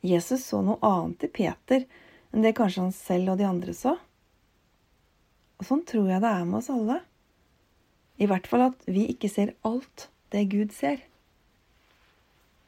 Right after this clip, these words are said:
Av og til så opplever vi øyeblikk av klarhet, der vi kan se mer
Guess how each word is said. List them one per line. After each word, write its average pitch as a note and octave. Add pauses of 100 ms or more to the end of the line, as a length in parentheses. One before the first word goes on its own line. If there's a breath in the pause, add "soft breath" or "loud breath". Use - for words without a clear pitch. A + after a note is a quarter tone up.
(1000)
Av G#3+
og C4+
til D4 (460 soft breath)
så -
opplever F#3
vi G#3+ (100)
øyeblikk G3
av G#3+
klarhet, F#3+ (1080)
der F3+
vi F3+
kan A#3
se G3+
mer G3+